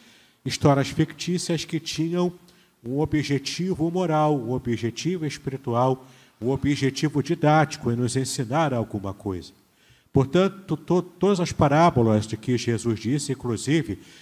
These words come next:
a do filho pródigo, inclusive a do rico e Lázaro, todas essas parábolas eram de personagens inventados. Cristo inventou, então, algum personagem do folclore da própria cultura judaica,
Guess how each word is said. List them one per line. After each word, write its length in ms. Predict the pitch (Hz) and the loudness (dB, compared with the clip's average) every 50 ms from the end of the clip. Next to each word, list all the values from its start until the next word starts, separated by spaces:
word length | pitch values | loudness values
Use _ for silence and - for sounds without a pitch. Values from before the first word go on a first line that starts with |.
| - _ - | -18 _ -2
a 120 | 127 143 | -2 -2
do 120 | 139 - | 0 -2
filho 240 | 131 - - 131 123 | -4 -2 -2 -2 -2
pródigo, 680 | - - 135 131 139 143 139 135 - 131 120 - - 123 | 0 0 2 4 4 4 4 4 0 -2 -2 0 0 0
inclusive 800 | 123 123 123 117 110 101 95 - 117 135 151 143 147 113 104 - - - | 0 0 -2 -2 -2 -2 -2 -2 -2 -2 -2 -2 -2 -4 -4 -6 -6 -6
a 140 | - 107 117 | -2 -2 -2
do 140 | 117 - 110 | -2 -2 -4
rico 340 | 95 - 123 151 147 147 123 | -2 0 0 0 0 0 -2
e 60 | 113 | 0
Lázaro, 580 | 95 104 120 127 127 120 120 123 117 120 123 123 - - - - - _ _ _ _ | 2 2 2 2 2 0 0 0 0 0 0 -2 -6 -20 -20 -20 -20 _ _ _ _
todas 560 | - 180 190 202 214 214 202 185 170 160 120 110 | 4 6 6 6 6 4 4 2 2 2 2 0
essas 440 | 139 151 160 139 - 147 135 - | 0 -2 -2 -2 -4 -4 -4 -6
parábolas 920 | - - 147 135 113 117 117 120 - 139 139 147 151 160 156 - - - - _ _ _ _ _ _ _ _ _ _ _ - | -4 -2 -2 -2 0 -2 -2 -2 -2 0 0 0 0 -2 -4 -6 -10 -10 -12 _ _ _ _ _ _ _ _ _ _ _ -6
eram 380 | - 117 135 143 143 147 151 147 | 0 2 2 4 4 2 0 0
de 120 | 147 143 123 | -2 -4 -4
personagens 1080 | - 139 135 117 - - 127 107 120 131 139 139 139 131 139 135 131 139 131 - - - _ _ _ - | -2 -2 -4 -2 -2 -4 -2 0 0 2 2 2 0 0 -2 -4 -4 -4 -8 -10 -14 -16 _ _ _ -12
inventados. 1040 | 98 110 113 120 123 127 120 123 135 127 123 120 117 - 92 82 78 - - - - _ _ _ _ _ _ _ _ _ _ _ _ - | -10 -10 -6 -6 -6 -6 -4 -2 0 0 2 0 0 0 -2 -6 -6 -8 -12 -16 -18 _ _ _ _ _ _ _ _ _ _ _ _ 0
Cristo 380 | - 185 196 180 - - 151 | 0 2 2 2 0 2 2
inventou, 640 | 139 120 104 120 110 107 - - 143 160 165 151 127 | 2 2 2 0 -2 -2 2 4 6 8 8 8 6
então, 360 | 120 120 - 143 139 147 139 139 - - - - _ _ - | 4 4 2 0 2 0 0 -4 -8 -20 -20 -20 _ _ -8
algum 280 | - 107 - - 123 127 | -6 -6 -6 -4 -8 -8
personagem 640 | - - 139 117 - - 120 110 123 135 127 - - | -6 -6 -6 -4 -4 -6 -4 -2 -2 -2 -2 -2 -4
do 100 | 139 127 | -4 -4
folclore 720 | - - 139 135 127 - - 131 131 135 147 165 170 151 | -4 -2 -4 -4 -4 -4 -6 -2 2 4 4 4 4 2
da 160 | 135 - 113 110 | 0 -2 -2 -2
própria 380 | 110 - 113 117 107 - 107 | -2 0 -2 0 0 -2 -4
cultura 460 | 104 - 107 104 98 - 104 104 101 | -4 -2 -2 -2 -2 0 0 0 0
judaica, 680 | 90 95 95 95 - 113 117 120 123 - - 143 143 | -2 -4 -6 -2 0 2 2 2 2 2 2 2 2